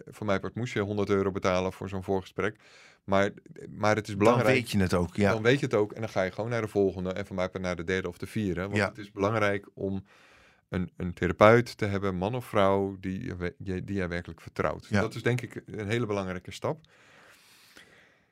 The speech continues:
Speaker 1: Eh, E M D R kun je specifiek opzoeken. Ik, ik merk dat nog niet veel mensen dat kennen, maar dat is een hele wonderlijke methode waarbij,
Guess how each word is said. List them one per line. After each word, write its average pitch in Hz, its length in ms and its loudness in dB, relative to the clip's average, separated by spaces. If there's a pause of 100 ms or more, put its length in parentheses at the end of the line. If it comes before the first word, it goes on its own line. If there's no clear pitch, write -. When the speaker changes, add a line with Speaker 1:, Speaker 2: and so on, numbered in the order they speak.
(200)
Speaker 1:
Eh, 113 160 6 (120)
E 143 180 8
M 113 60 4
D 101 60 4
R 120 300 10 (180)
kun 131 120 2
je 123 60 4
specifiek 139 580 4
opzoeken. 156 560 -2
Ik, 131 140 -4
ik 120 100 -10
merk 127 200 0
dat 123 120 -4 (140)
nog 117 200 -6
niet 156 160 -2
veel 139 120 0
mensen 120 260 0
dat 95 180 -4
kennen, 151 280 2
maar 117 120 0
dat 113 140 -6
is 113 80 -4
een 113 60 -4
hele 135 240 -2
wonderlijke 113 480 0
methode 101 420 2
waarbij, 90 440 -2